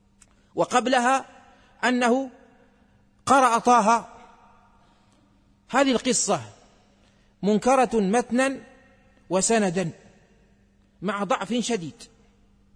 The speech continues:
الرسول عليه الصلاة والسلام في دعوته يسلك سبيل ربه وليس خوفا من أحد، وقد عصمه الله من الناس.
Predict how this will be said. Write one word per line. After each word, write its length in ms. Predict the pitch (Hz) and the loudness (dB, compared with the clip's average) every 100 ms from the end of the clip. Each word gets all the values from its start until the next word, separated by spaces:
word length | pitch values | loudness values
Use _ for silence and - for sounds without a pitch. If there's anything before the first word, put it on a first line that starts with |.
| - - - - - - - | -20 -20 -20 -20 -20 -8 -2
الرسول 380 | 208 202 294 254 | 0 2 2 2
عليه 280 | 220 247 | 2 0
الصلاة 340 | 233 - 226 226 | 0 -2 -4 -2
والسلام 500 | 220 202 208 226 247 | -4 -4 -4 -4 -4
في 120 | 226 | -6
دعوته 640 | 202 220 240 226 214 254 - _ _ _ _ - | -8 -6 -6 -4 -6 -8 -14 _ _ _ _ -4
يسلك 440 | 277 - 254 214 | -2 -2 -4 -2
سبيل 340 | 214 208 226 220 | -2 -2 0 2
ربه 600 | 208 180 170 170 196 - _ _ _ _ _ _ _ _ _ _ _ _ _ _ - | 0 -2 -4 -2 -2 -6 _ _ _ _ _ _ _ _ _ _ _ _ _ _ -2
وليس 300 | 226 277 269 | 0 2 0
خوفا 340 | 247 262 240 | 0 2 2
من 180 | 240 240 | 0 0
أحد، 240 | 226 202 - - _ _ _ _ _ _ _ _ _ _ _ _ - | -2 -6 -10 -20 _ _ _ _ _ _ _ _ _ _ _ _ -8
وقد 240 | 170 233 | -4 -2
عصمه 440 | 214 220 269 262 240 | -2 -2 0 0 0
الله 300 | 240 247 226 | 0 0 0
من 140 | 254 | -4
الناس. 580 | 247 214 - - - | -6 -6 -10 -12 -14